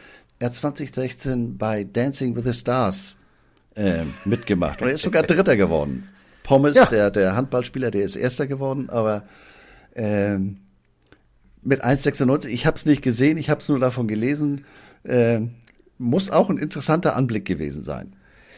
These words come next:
Speaker 2: Ja, die Tanzpartnerin war nicht so groß, ähm, und, äh, wenn wir schon jetzt so, so in die Tiefe gehen, äh, der erste Song war, äh, Cha Cha Cha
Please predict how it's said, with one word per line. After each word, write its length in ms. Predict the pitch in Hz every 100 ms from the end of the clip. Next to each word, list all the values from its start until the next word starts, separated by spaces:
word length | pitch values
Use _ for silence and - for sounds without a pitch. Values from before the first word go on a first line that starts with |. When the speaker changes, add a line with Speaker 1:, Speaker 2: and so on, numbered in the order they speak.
| - - - _ - 64
Speaker 2:
Ja, 180 | 85 113
die 120 | 104
Tanzpartnerin 760 | 107 135 - 135 131 131 117 104
war 180 | 101 104
nicht 1120 | 104 101 98 95 92 92 95 98 - - -
so 180 | 107 113
groß, 540 | 90 117 170 - - _ -
ähm, 560 | 92 92 90 85 85 73 - _ _ _ _ _ _ - -
und, 280 | 98 101 98
äh, 120 | 90
wenn 180 | 123 196
wir 100 | 175
schon 300 | - 73 52
jetzt 220 | 64 -
so, 320 | 80 139 - -
so 240 | - 110
in 220 | - 80
die 100 | 80
Tiefe 300 | - 76 -
gehen, 260 | 60 67 123 - - - -
äh, 420 | 87 95 90 76
der 140 | 78 117
erste 280 | 160 202
Song 360 | 180 170 165 151
war, 300 | 131 123 90
äh, 100 | 98
Cha 200 | - 147
Cha 200 | - 78
Cha 300 | - 101 147